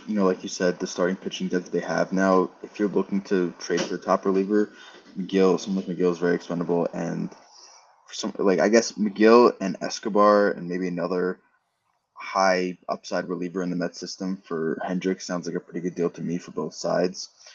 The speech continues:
Something like that could make a lot of sense for them. And then you have Buto move into, you know,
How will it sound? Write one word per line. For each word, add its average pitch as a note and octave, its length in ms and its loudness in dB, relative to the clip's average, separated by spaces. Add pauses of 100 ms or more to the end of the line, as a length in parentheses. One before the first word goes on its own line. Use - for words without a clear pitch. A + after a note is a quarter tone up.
(260)
Something D3 220 2
like G#2+ 140 8
that F#2+ 180 6
could F#2 100 -2
make E2+ 120 2
a D2+ 60 0
lot E2 200 6
of D#2+ 60 -2
sense E2+ 220 -6
for E2+ 80 -8
them. D#2+ 100 -4
And D2 80 -2
then F2 80 0
you F2+ 80 2
have F2 240 0
Buto F2+ 340 -2
move F2 200 -2
into, F2 240 -4
you E2+ 100 -2
know, D#2+ 240 0